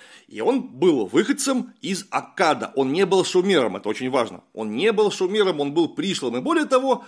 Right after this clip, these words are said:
занимал очень скромную должность придворного садовника. Вдумайтесь, он был просто человеком, который стриг деревья и кусты.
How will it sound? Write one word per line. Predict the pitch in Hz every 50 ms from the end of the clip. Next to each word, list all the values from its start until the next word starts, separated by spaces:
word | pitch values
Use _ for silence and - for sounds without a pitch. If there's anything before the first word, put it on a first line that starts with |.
| - - -
занимал | 117 107 143 143 165 180 185 180 156 139 -
очень | 214 - 269 208 - 226 202
скромную | - - - 190 233 240 220 220 214 208 196
должность | 156 165 233 240 220 180 127 135 120 - - -
придворного | 143 143 120 110 127 196 226 214 185 190 190 196 190
садовника. | - - 175 165 151 208 233 220 175 160 151 131 - 123 98 80 - -
Вдумайтесь, | 117 143 208 196 160 143 123 123 98 -
он | 101 101 101
был | 98 92
просто | - - 127 226 277 285 277 262 262 269 254 - - - _ -
человеком, | - 120 120 120 185 254 254 240 226 196
который | 160 147 - 156 143 147 143
стриг | 147 - 170 208 196 147 127
деревья | 117 143 196 247 254 247 196 202
и |
кусты. | 202 208 208 202 - - 156 107 -